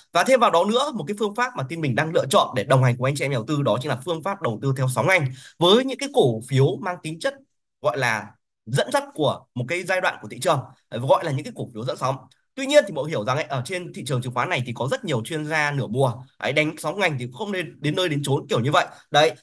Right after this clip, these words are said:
và họ đơn giản mua theo sóng. Đấy, nhưng mà lại chọn những cái cổ phiếu mang tính chất kiểu đầu cơ và nó không có đủ nội tại để họ có thể tự tin, đấy, cầm nắm khi những cổ phiếu đó có rung lắc. Đấy, vậy thì cái yếu tố ở đây mọi người sẽ thấy rằng ấy,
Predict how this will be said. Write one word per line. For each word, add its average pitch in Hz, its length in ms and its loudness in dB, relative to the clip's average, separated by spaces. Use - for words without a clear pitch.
và 202 100 2
họ 202 340 0
đơn 262 200 0
giản 226 200 -2
mua 208 260 -2
theo 196 440 -4
sóng. 175 320 -4
Đấy, 123 260 2
nhưng 214 220 -4
mà 131 300 0
lại 165 180 -6
chọn - 220 -2
những 180 80 -12
cái 240 120 -12
cổ 135 220 -6
phiếu 123 100 -2
mang 185 220 -2
tính 160 160 -6
chất 185 200 0
kiểu 160 100 -4
đầu 127 240 4
cơ 233 180 8
và 139 100 4
nó 147 100 4
không 277 300 -2
có 226 100 -2
đủ 233 260 -2
nội 131 140 -6
tại - 180 -2
để 104 160 -6
họ 127 220 -4
có 165 60 -4
thể 160 200 -6
tự - 200 -2
tin, 240 260 0
đấy, - 180 2
cầm 175 240 2
nắm 131 220 0
khi 208 120 -6
những 175 140 -12
cổ 175 160 -4
phiếu 117 100 -8
đó 120 260 -2
có 117 140 -2
rung 160 120 -4
lắc. 220 120 2
Đấy, 135 220 4
vậy 240 180 4
thì 196 220 -8
cái 214 100 -4
yếu 233 300 4
tố 220 180 6
ở 196 120 4
đây 202 240 4
mọi 151 120 0
người 151 120 2
sẽ 175 80 -4
thấy 165 120 -4
rằng 165 140 -2
ấy, 139 100 -6